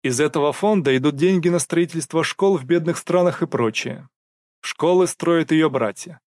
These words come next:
А завтра я возвращаюсь обратно домой в Сухуми. Сказать по правде, Москва меня немного утомляет. Тут мне нечем дышать». Она вновь помолчала.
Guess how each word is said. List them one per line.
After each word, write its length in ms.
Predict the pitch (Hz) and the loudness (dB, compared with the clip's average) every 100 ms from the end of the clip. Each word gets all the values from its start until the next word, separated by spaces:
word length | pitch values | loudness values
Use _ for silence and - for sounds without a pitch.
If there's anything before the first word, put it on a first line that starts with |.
| _ _ _ _ | _ _ _ _
А 100 | - | -4
завтра 460 | 127 160 196 - 139 | 0 0 0 -2 -2
я 160 | 131 147 | 0 0
возвращаюсь 580 | 143 147 156 - 160 160 | 0 0 0 0 0 -2
обратно 400 | 143 156 147 147 | -2 -2 -2 -2
домой 260 | 151 151 | 0 0
в 80 | 139 | -2
Сухуми. 580 | - 160 139 113 107 - _ _ _ _ - | -2 -2 -2 -2 -4 -14 _ _ _ _ -18
Сказать 400 | - 131 151 135 | -6 -2 -2 -2
по 100 | 139 | -2
правде, 400 | 175 208 120 107 | 2 2 0 -2
Москва 380 | 131 - 175 | -2 -2 0
меня 220 | 185 180 175 | 2 2 2
немного 400 | 170 165 147 139 | 2 0 0 0
утомляет. 640 | 131 131 110 98 - - _ _ _ _ | 0 -2 -2 -6 -10 -18 _ _ _ _
Тут 240 | 156 160 | -2 -2
мне 180 | 147 151 | -2 -2
нечем 380 | 151 139 - 127 | 0 -2 -2 -2
дышать». 500 | 123 - - - - _ _ _ _ _ _ _ _ _ | -2 -2 -6 -12 -20 _ _ _ _ _ _ _ _ _
Она 220 | - 220 139 | -2 0 0
вновь 300 | 117 110 - | -2 -6 -4
помолчала. 720 | 113 110 107 - 120 - 135 | -4 -2 -4 -6 -8 -8 -14